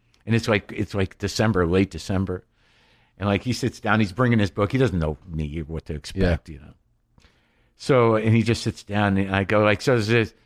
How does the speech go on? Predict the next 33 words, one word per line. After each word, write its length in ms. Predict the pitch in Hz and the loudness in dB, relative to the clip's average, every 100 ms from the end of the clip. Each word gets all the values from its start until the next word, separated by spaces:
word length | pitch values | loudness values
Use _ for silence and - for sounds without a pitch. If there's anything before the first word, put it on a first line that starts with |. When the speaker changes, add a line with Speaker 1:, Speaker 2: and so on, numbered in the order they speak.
| _ _ _ - | _ _ _ -2
Speaker 1:
pretty 160 | 123 | -2
crazy 340 | - 127 120 123 | 2 2 4 2
up 60 | |
at 80 | 110 | 2
the 80 | 107 | 2
house 280 | 120 123 - | 4 2 0
with 140 | 101 | -4
the 180 | 92 90 - | -2 -4 -2
Christmas 360 | 120 - 113 | -4 0 -2
stuff 400 | - 120 120 113 | 0 2 2 0
and 160 | 92 82 | -4 -6
the 40 | |
presents 560 | - 117 110 117 107 - | -2 0 2 2 -2 -2
and 80 | 98 | -2
everything, 340 | 104 107 101 85 - | 0 0 0 -2 -8
the 200 | 101 90 | -6 -4
wife 380 | 90 107 110 110 | -2 0 0 0
and 80 | 87 | -6
the 40 | |
kids?" 380 | - 110 107 - | 0 2 2 0
And 80 | 98 | -2
he 60 | |
just 160 | 95 98 | -2 -4
looks 160 | 110 - | -4 -4
at 60 | |
me 80 | 98 | -4
and 80 | 92 | -2
goes, 180 | 95 - _ _ - | -2 -4 _ _ -6
"Correct." 800 | - 170 175 143 - - - - - - | 0 2 4 2 -2 -14 -16 -20 -10 -2
<laughs> 160 | - - - 740 - 359 - 359 - - - - - - - - - - - _ - _ - - - - - - - 156 | 2 2 0 -12 -12 -12 -18 -20 -20 -20 -20 -20 -20 -20 -20 -20 -20 -20 -20 _ -20 _ -20 -16 -2 -2 -2 -8 -16 -6
And 120 | 143 | 0
I'm 40 | |
like, 220 | 139 123 | 2 2